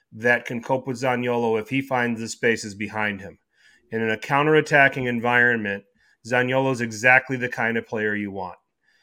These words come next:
Um, I think he's the difference in this game,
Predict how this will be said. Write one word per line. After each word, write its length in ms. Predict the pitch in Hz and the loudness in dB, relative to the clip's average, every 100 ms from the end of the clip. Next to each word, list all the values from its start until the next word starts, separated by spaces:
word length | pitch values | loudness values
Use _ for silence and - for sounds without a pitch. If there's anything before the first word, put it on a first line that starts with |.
| _ _ _ | _ _ _
Um, 280 | 110 104 101 | -2 -2 0
I 120 | 110 120 | 0 2
think 220 | 143 139 | 2 2
he's 200 | 147 110 | -2 -2
the 80 | 117 | 0
difference 360 | 123 123 107 | 0 0 -4
in 80 | 110 | -6
this 160 | 101 - | -6 -2
game, 320 | 107 101 | -2 -2